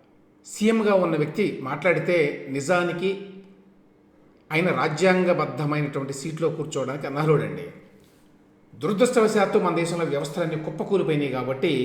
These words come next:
ఈ రకమైనటువంటి అరాచకం కొనసాగుతోంది.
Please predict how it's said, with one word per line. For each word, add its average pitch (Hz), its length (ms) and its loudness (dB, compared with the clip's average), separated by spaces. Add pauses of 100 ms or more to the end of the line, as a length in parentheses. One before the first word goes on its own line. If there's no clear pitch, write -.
(600)
ఈ 131 160 0
రకమైనటువంటి 151 1160 -2
అరాచకం 165 600 -2
కొనసాగుతోంది. 117 720 -6